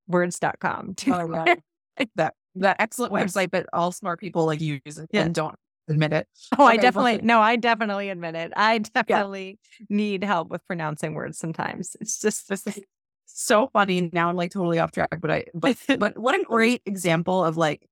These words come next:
Speaker 2: you can be anyone in this world and you still might not know how to say a word like homage.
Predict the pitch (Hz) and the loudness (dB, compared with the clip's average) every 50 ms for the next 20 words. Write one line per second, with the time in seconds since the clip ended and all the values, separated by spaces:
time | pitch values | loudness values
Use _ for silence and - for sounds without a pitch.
0 | _ 147 160 190 196 - 262 277 277 233 214 117 165 175 165 160 147 143 143 151 | _ -8 -6 -6 -4 -2 -2 0 2 4 4 4 4 4 2 2 0 -2 -4 -4
1 | 151 143 147 147 143 135 - - 151 - 127 107 120 151 151 151 170 175 175 - | -2 0 2 2 2 0 -2 -4 -4 -4 -2 0 -2 0 0 2 2 2 0 0
2 | - 170 160 151 147 - 147 135 - - 147 147 156 147 151 - 156 - 151 139 | -2 -2 -2 -2 -4 -4 -4 -6 -6 -6 -6 -6 -6 -4 -6 -6 -6 -4 -2 -2
3 | 151 143 139 143 135 123 - 139 139 - - - 165 98 - - - - - - | 0 0 0 -2 -4 -4 -4 -6 -8 -8 -10 -8 -4 -4 -4 -2 -4 -6 -8 -8
4 | - | -8